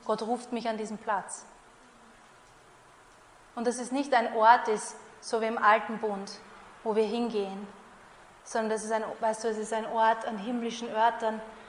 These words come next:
und im Geist. Die Bibel sagt, wir sitzen an himmlischen Örtern, zur Rechten Gottes. Da ist unser Platz, in seiner Gegenwart, bei seinem Thron. Amen.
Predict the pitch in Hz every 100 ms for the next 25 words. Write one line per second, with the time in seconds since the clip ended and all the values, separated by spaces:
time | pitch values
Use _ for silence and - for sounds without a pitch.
0 | - - 233 220 220 220 220 226 - -
1 | - - - - - - - 214 240 240
2 | 233 233 233 233 226 277 - - 220 214
3 | 208 240 226 226 214 233 233 220 202 -
4 | - - - - 220 220 220 214 226 226
5 | 214 - - - - - - - - 220
6 | 254 226 226 240 226 214 - - - -
7 | - 220 233 226 220 233 240 208 196 202
8 | - - - - 208 233 214 214 233 214
9 | 202 180 - - 226 220 220 247 -